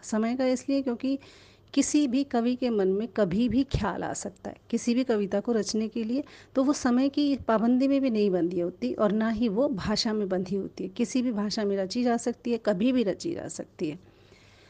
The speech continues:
कविता के बहाने नामक कविता के माध्यम से इसका कवि ने ये बताना चाहा है कि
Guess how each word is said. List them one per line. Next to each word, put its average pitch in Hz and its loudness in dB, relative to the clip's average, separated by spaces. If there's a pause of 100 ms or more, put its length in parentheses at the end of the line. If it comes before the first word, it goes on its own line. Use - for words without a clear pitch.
(500)
कविता 277 6
के 320 2
बहाने 247 2
नामक 240 2
कविता 226 0 (540)
के 240 2
माध्यम 202 2
से 208 -4 (920)
इसका 277 2 (180)
कवि 254 6
ने 254 2
ये 247 0
बताना 208 0
चाहा 214 -2
है 226 -2
कि 247 -4